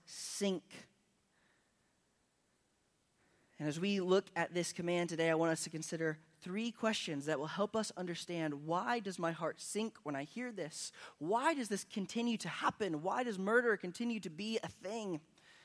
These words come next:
And how do we as Christians ultimately show that we want to be the opposite of that? And so what we want to look at is that God values life, that the opposite of murder is to put value on life. And so one, I want to look at this.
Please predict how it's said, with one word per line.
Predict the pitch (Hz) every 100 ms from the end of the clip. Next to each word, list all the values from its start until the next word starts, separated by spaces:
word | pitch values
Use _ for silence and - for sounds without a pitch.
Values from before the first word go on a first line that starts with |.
| - - -
And | 165
how | 220
do | 294
we | 220 247 262
as | 175 -
Christians | - 269 - 160 151 196 226 - - _ _ _ _ _ _ _ _ _ _ - - _ _
ultimately | 196 240 226 180 180
show | 175 180 175
that | 165 156
we | 202
want | 202
to | 160
be | 160
the | 156
opposite | 151 156 160 156
of | 135
that? | 139 135
And | 156
so | - 175
what |
we | 202
want | 226
to | 208
look | 240 247
at | 160 -
is | 156
that | 147 156
God | 185 208 240 262 - - -
values | 156 196 208 214 220 233 233
life, | 175 185 208 160 - - - _
that | 139
the | 165 -
opposite | 180 208 220 240 202
of |
murder | 185 196 220 185 160
is | 165 -
to | 160
put | 175
value | 156 165 185 208 214
on | 196 180
life. | 196 170 - - - - -
And | -
so | 165
one, | 156 196 214
I | 214
want | 202
to | 196
look | 185
at | 196
this. | 185 175